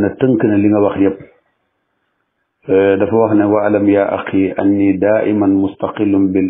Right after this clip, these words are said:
amri bil ma'rufi wa nahyi anil munkar, bil lisaani wa qalami wa qawli wa fi'li." Mu ne,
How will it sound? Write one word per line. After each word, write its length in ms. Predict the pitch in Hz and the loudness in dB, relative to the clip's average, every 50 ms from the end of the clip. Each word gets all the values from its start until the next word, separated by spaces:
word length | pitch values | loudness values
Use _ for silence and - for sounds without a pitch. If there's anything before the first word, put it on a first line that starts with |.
| - - | -4 -4
amri 500 | 104 104 101 98 92 104 113 - - - - _ _ _ _ - | -4 -2 -2 -2 0 0 -2 -2 -4 -8 -16 _ _ _ _ -10
bil 180 | - 95 98 98 | -4 -2 -2 0
ma'rufi 720 | 95 104 98 - 95 95 95 90 - 95 95 101 - - - - | 0 -2 -2 -2 -2 -2 -2 -2 -2 -2 -4 -4 -4 -10 -14 -8
wa 140 | - 95 95 | -4 -2 0
nahyi 300 | 98 101 98 - 98 95 | 0 0 0 -2 -2 -2
anil 220 | 95 98 98 95 90 | 0 0 0 0 0
munkar, 400 | 90 90 90 78 - - - - - - _ _ _ _ _ _ _ _ _ - - - | 0 -2 -2 -2 -4 -6 -8 -8 -12 -20 _ _ _ _ _ _ _ _ _ -20 -16 -6
bil 160 | 92 95 98 95 | -2 0 0 0
lisaani 560 | 95 95 95 101 98 95 95 95 95 101 104 | 0 -2 0 0 0 0 2 0 0 0 0
wa 220 | 101 98 95 95 - | 0 0 0 0 0
qalami 440 | 104 95 95 95 95 95 98 98 98 | 0 0 0 2 2 2 0 0 0
wa 240 | 95 95 - - - | 0 0 0 -2 -2
qawli 340 | 98 95 95 95 98 98 | -2 -2 0 0 0 0
wa 160 | 98 95 92 90 - | 0 0 -2 -2 -2
fi'li." 480 | - 101 101 98 95 90 85 80 - - _ _ _ _ _ _ _ _ _ _ _ _ _ _ _ _ _ _ _ - - | -4 -2 -2 0 0 -2 -2 -6 -10 -12 _ _ _ _ _ _ _ _ _ _ _ _ _ _ _ _ _ _ _ -10 -6
Mu 180 | 98 101 107 | -2 0 0
ne, 240 | 110 117 117 113 113 | 0 0 0 -2 -2